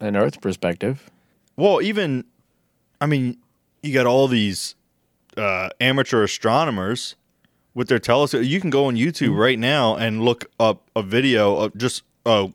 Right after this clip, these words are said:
Speaker 2: crazy close-up of the moon. And
Speaker 1: Yeah, I, I know, I know a guy, our,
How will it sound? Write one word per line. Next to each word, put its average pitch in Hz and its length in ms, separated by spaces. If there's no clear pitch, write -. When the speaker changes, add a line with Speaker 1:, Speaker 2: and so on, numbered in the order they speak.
Speaker 2:
crazy 139 680
close-up 123 480
of 104 100
the 95 60
moon. 98 400
And 110 140
Speaker 1:
Yeah, 117 160
I, 143 280
I 131 80
know, 180 280
I 123 100
know 175 140
a 190 60
guy, - 380
our, 113 380